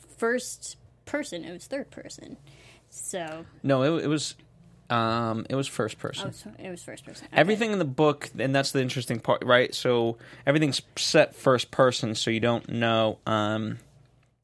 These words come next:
Speaker 2: you know, who you can really trust because are they really telling the truth?
Speaker 1: Okay, yeah.
Speaker 2: Now, you know, unlike later on when it's journal entries and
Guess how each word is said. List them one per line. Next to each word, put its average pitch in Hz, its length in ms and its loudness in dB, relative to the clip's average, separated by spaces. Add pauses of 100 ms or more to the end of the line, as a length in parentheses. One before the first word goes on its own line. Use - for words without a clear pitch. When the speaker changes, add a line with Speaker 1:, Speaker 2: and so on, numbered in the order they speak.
(360)
Speaker 2:
you - 80 0
know, 120 80 0
who 135 120 4
you 139 120 2
can 139 160 -2
really 120 160 2
trust 120 300 0
because 110 500 -2 (240)
are 120 200 2
they 113 120 2
really 113 260 -2
telling 110 300 -6
the - 60 -8
truth? - 360 -8 (240)
Speaker 1:
Okay, 165 100 -12 (320)
yeah. 131 80 2
Speaker 2:
Now, 127 240 4 (800)
you 135 160 4
know, 120 260 2
unlike 151 500 4
later 127 440 4
on 123 500 4
when 120 220 0
it's - 240 -4
journal 123 520 0 (100)
entries 123 560 0 (100)
and 107 320 -2